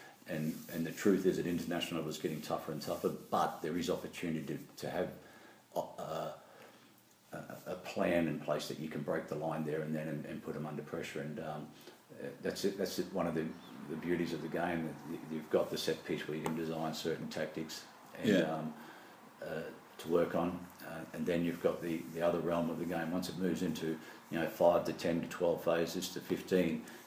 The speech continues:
Speaker 1: how you re-, reorganise or how you stay organised in, the, in an, an attacking threat from there,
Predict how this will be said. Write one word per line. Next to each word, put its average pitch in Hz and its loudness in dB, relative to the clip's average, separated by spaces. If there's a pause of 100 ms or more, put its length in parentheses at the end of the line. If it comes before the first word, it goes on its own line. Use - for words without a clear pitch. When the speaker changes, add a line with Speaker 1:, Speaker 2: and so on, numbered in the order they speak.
Speaker 1:
how 87 6
you 85 8
re-, 87 6
reorganise 85 8
or 80 2
how 82 0
you 85 4
stay 82 0
organised 82 4
in, 76 -4
the, 73 -4 (160)
in 85 0
an, 73 0
an 71 -2
attacking 76 0
threat - 2
from 78 -2
there, 87 6